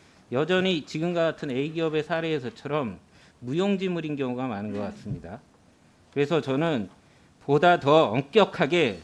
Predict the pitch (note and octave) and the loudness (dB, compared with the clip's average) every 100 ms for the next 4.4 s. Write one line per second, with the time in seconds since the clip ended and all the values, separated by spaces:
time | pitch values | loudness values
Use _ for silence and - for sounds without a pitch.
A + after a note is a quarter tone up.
0 | - E3+ F#3 F#3 - G3+ F3+ E3+ E3+ B2 | -4 0 0 -2 -4 -4 -2 0 0 0
1 | A#2+ E3 D#3 D3 G3+ F#3 - F3+ E3+ D#3 | -2 -2 0 -2 -8 -10 -6 -4 -4 -6
2 | D#3 C#3+ B2+ A2 A#2+ D#3+ F#2+ F2 A#2 D3 | -4 -2 -2 -2 -2 0 -2 -4 0 0
3 | - - F3 C#3 B2 E3 - D#3 C#3+ C#3+ | 0 -4 -2 -2 -2 -6 -6 -4 -4 -4
4 | F#3 - E3+ D#3 | -8 -2 -2 -2